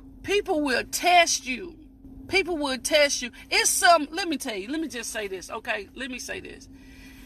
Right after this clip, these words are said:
There is something about when you speak, it frustrates some people. Ooh, Smith.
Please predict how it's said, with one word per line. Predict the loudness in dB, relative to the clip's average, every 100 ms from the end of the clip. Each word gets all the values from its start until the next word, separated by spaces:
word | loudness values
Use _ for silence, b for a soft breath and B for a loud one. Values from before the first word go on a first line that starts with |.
| B B
There | 0 6 8 8
is | 4 -2
something | -4 0 4 4 2 -2 -4 -4 -6 -14 -6
about | -2 -2 0 4 6 6 4 2 -6 -12
when | -2 2 4 2
you | 4 4 6 4
speak, | 0 -4 -6 -4 -2 -2 -8 -20 -20 -20 -20 -4
it | 2 2 2 -4 -18
frustrates | -18 -16 -2 2 4 2 -2 -2 -2 -4
some | -4 -2 -2
people. | -6 -10 -10 -14 -20 -20 -20 -20 -20 -20 -8 0
Ooh, | 4 4 4 0
Smith. | -8 -10 -10 -10 -10 -10